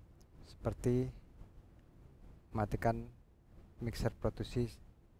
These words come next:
seperti semula.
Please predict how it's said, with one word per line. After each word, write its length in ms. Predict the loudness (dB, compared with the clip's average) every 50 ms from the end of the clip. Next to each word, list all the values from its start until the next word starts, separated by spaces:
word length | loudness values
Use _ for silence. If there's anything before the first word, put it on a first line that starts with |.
| -20 -20 -20 -20 -20 -20 -20 -20 -20 -20 -20 -20 -20 -20 -20 -20 -20 -20 -20 -20 -20 -20 -20 -20 -20 -20 -20 -20 -20 -20 -20 -20 -20 -20 -20 -20 -20 -20 -20 -20 -20 -18 -18 -16 -16 -18 -20 -20 -20 -20 -20 -20 -20 -20 -10 -8
seperti 320 | -6 -6 -4 -2 0 0 0
semula. 560 | -2 -4 -8 -8 -6 -4 -2 0 2 0